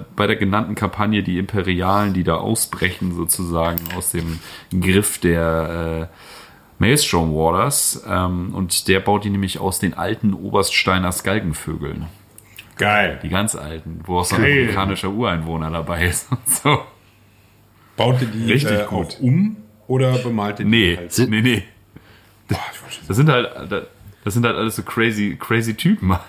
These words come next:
Speaker 1: <laughs> irgendwie. Das ist eine ganz bunte Mischung. Ähm,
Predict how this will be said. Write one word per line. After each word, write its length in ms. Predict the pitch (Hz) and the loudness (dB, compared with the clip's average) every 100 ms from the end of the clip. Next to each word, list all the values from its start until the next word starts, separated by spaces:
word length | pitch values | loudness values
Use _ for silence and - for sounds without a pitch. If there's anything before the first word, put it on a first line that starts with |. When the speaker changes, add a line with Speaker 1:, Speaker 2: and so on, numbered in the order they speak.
| - | -4
Speaker 1:
<laughs> 200 | 185 - | -4 -2
irgendwie. 560 | 160 180 156 120 113 107 - - | -2 2 4 4 4 0 -2 -12
Das 100 | - | -6
ist 20 | 107 | -2
eine 80 | |
ganz 240 | 117 135 - | 2 0 0
bunte 320 | - 80 76 | -2 -2 -2
Mischung. 420 | 73 76 - 85 - _ - - - _ | -6 -8 -10 -12 -16 _ -20 -20 -20 _
Ähm, 400 | - 87 80 80 | 0 2 2 -2